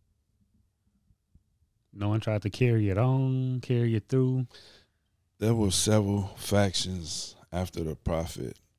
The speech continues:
Speaker 2: passed away, and there was a lot of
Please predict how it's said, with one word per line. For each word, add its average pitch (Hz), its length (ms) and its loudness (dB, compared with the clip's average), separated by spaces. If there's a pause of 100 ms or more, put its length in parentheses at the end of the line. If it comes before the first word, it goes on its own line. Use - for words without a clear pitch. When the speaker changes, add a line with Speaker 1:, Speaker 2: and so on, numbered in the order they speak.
(260)
Speaker 2:
passed 82 340 -2
away, 82 300 -2
and 78 120 -6
there 78 100 -6
was 82 140 -6
a 80 80 -8
lot 85 360 -4
of 85 480 -12